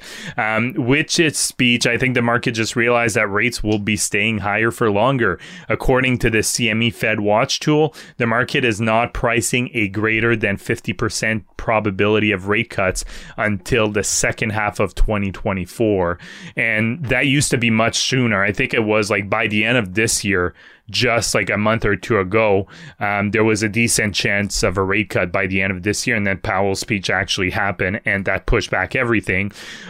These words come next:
Obviously, that changes on a daily basis, but I always find it interesting 'cause it does give a good sentiment of what the market is thinking.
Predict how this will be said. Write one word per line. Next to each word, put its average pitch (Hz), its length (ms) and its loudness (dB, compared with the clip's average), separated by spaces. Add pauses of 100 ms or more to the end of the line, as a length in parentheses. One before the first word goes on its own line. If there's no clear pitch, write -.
Obviously, 180 400 4
that 135 220 2
changes 131 480 2
on 117 160 2
a 107 40 2
daily 110 340 2
basis, 123 360 0
but 127 140 0
I 131 80 2
always 151 360 4
find 127 380 2
it 120 80 2
interesting 117 500 0
'cause 104 200 0
it 101 160 -2
does 117 280 2
give 107 200 -2
a 107 80 0
good 104 200 -2
sentiment 110 540 0
of 92 140 -2
what 101 220 2
the 95 180 0
market 113 400 0
is 95 180 0
thinking. 101 500 -2